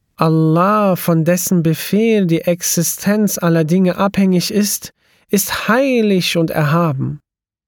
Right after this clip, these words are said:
Der Schöpfer, in dessen Hand das Wesen aller Dinge liegt,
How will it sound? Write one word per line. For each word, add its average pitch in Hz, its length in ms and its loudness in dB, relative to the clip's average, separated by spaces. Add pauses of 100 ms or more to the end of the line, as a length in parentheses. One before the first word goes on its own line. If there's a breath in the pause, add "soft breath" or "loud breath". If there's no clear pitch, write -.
(680)
Der 180 200 2
Schöpfer, 208 840 0
in 185 140 0
dessen 190 400 0
Hand 254 360 0
das 175 300 -2
Wesen 220 480 2
aller 190 240 2
Dinge 202 240 2
liegt, 202 460 0